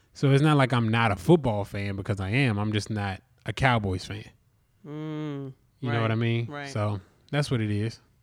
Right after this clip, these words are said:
Speaker 1: I mean,
Speaker 2: Okay.
Speaker 1: I, I, I love the sport. I love the game, but I just can't support the Cowboys, like,
Speaker 2: Right.
Speaker 1: to that, to that magnitude.
Speaker 2: Right. Okay. Okay. Yeah. I mean, 'cause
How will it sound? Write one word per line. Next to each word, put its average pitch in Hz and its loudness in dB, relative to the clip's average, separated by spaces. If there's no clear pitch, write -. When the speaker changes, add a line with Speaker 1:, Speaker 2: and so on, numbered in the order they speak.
Speaker 1:
I 147 -6
mean, 160 0
Speaker 2:
Okay. 196 -2
Speaker 1:
I, 143 0
I, - 6
I - 6
love 156 10
the 143 6
sport. 151 0
I 139 -2
love 139 2
the 120 0
game, 113 0
but 117 -4
I 117 -2
just 120 -4
can't 110 -4
support 107 -4
the 104 -6
Cowboys, 101 -6
like, 127 -4
Speaker 2:
Right. 143 -8
Speaker 1:
to 151 4
that, 131 2
to 151 -2
that 127 0
magnitude. 101 -4
Speaker 2:
Right. 147 -6
Okay. 254 -10
Okay. 196 -10
Yeah. 180 -6
I 180 -4
mean, 175 -4
'cause 165 -6